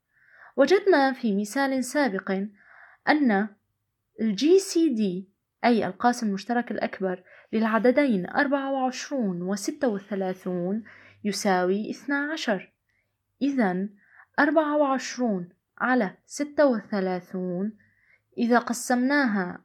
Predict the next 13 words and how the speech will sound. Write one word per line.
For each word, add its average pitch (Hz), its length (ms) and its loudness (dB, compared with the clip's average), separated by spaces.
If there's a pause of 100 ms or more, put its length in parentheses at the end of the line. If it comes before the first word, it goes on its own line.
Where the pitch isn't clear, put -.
قسمنا 240 520 -2
البسط 190 500 -4
والمقام 190 720 -2
على 202 520 -4
اثنا 285 360 -8
عشر، 208 440 -6 (1200)
سيكون 220 680 0
الناتج 208 640 -2
اثنان 233 520 -2
على 190 320 -2 (220)
ثلاثة. 208 560 -2 (1200)
لاحظ 403 520 6
أن 233 260 4